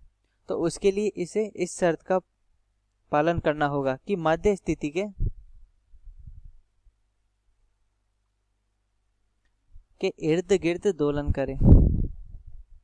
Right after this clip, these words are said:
इर्द गिर्द कंपन करे या गति करे। ठीक है,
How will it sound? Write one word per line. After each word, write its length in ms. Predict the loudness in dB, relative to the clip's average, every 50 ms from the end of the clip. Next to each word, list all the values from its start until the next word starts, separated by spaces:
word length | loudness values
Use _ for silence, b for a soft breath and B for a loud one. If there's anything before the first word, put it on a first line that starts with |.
| _ _ _ _ _ _ _ _ _ _ _ _ _ _ _ _ _ _ _ _ _ _ _ _ _ _ _ -20 _ _ _ -20 _ -4 -4
इर्द 160 | -2 -2 -4
गिर्द 300 | -4 -4 -4 -4 -4 -6
कंपन 640 | -6 _ -4 -4 -4 -4 -4 -4 -4 -4 -4 -8 -10 -4
करे 280 | -4 -2 -2 -2 -6 -8 -12 _ -20 _ -20 _ _ _ _
या 140 | 2 2 2
गति 320 | 2 0 -2 0 -2 -2
करे। 220 | -2 -2 -2 -2 -4
ठीक 180 | -6 -8 -8
है, 120 | -8 -10